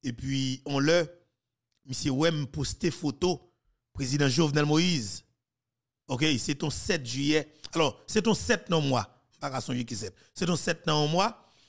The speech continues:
Et puis, me poster et photo président Jovenel Moïse, côté n'a demandé justice pour président Jovenel Moïse. Mais c'est photo, hein, qui fait monsieur, et relais moi. C'est dit moi, et c'est yo mata, yo, yo, yo,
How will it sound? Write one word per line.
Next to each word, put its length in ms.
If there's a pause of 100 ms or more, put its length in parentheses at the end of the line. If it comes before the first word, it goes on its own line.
(180)
Et 80
puis, 100
me 80
poster 540 (320)
et 200
photo 360
président 280
Jovenel 240
Moïse, 140
côté 160
n'a 120
demandé 440 (340)
justice 440
pour 100
président 300
Jovenel 260
Moïse. 260
Mais 80
c'est 140
photo, 460
hein, 100 (720)
qui 80
fait 140
monsieur, 420 (880)
et 280
relais 240
moi. 140 (1080)
C'est 140
dit 140
moi, 120
et 440
c'est 420
yo 180
mata, 440 (420)
yo, 220
yo, 280
yo, 120